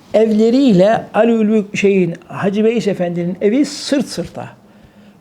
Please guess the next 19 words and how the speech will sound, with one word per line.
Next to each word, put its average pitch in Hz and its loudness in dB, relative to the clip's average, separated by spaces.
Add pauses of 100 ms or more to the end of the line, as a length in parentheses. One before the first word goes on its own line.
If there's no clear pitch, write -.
(120)
Gece 214 2
bire 302 2
kadar 240 0 (380)
çalgı 214 -2
çalıyor 135 -10
ya. 175 -16 (400)
Gece 196 0
bire 208 2
kadar. 139 -14 (1120)
Yani 147 -6
sabretmek 208 0
çok 240 -4
zor 247 -4
ya. 233 -6 (300)
Öyle 165 -2
değil 240 -2
mi? 160 -8 (1300)
Bir 330 2
gün 247 2